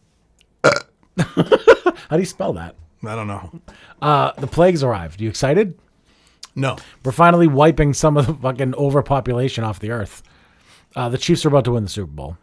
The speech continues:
Speaker 2: Yeah, they are.
Speaker 1: Um, great. I don't care. Andy Reid's very happy about it.
Speaker 2: He is.
Speaker 1: He's gonna have a heart attack tonight.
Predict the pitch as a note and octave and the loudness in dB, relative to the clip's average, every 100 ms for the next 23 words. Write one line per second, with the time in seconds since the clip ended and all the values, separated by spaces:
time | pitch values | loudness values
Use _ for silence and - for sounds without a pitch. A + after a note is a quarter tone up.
0 | _ _ - D#3+ C3+ G#2 F2+ - _ F2 | _ _ -8 -6 -6 -10 -12 -18 _ -14
1 | F2 F2 F2 F2 E2 - F2+ D#2 _ _ | -12 -12 -12 -12 -14 -14 -14 -14 _ _
2 | _ _ _ _ _ _ _ _ _ - | _ _ _ _ _ _ _ _ _ -16
3 | - E2 - C#2+ - B2 A2+ G#2+ G2+ F2 | -14 -14 -14 -18 -14 -10 -8 -8 -10 -10
4 | E2+ F#2 F2 D#2 D#2 C#2+ - - C#3 C#3 | -10 -10 -10 -12 -16 -16 -18 -12 -8 -6
5 | A#2 G#2 - A#2+ C#3+ B2 A2 G#2 C#2+ - | -6 -8 -4 0 0 0 -6 -8 -14 -16
6 | B1+ - | -18 -18